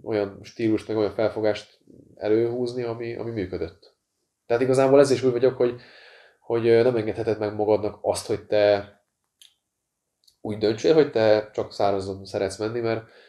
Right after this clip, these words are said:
mert nem. Akkor leszel minden jobb, hogyha sokrétű vagy, és, ö, és tudnod kell menni szinte bárhol. Tehát amilyen körülmény adódik,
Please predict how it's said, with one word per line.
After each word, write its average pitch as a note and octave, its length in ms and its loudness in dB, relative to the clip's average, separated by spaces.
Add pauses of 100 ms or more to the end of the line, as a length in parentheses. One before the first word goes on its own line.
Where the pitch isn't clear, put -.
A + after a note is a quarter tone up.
(140)
mert G#2 180 -4
nem. F#2+ 320 -6 (500)
Akkor A2+ 400 0
leszel A2+ 540 2
minden A2+ 200 -4
jobb, A2 140 2
hogyha G#2+ 260 -8
sokrétű G2+ 480 -2
vagy, F#2+ 180 -4
és, G2 220 -10
ö, G#2 440 -2
és F2 180 -8
tudnod G2 300 -6
kell G2 220 0
menni G2 580 -8 (1040)
szinte A2 260 -6
bárhol. G2+ 480 2
Tehát - 160 -10
amilyen G2+ 840 -4
körülmény G#2 400 -4
adódik, D#3 500 0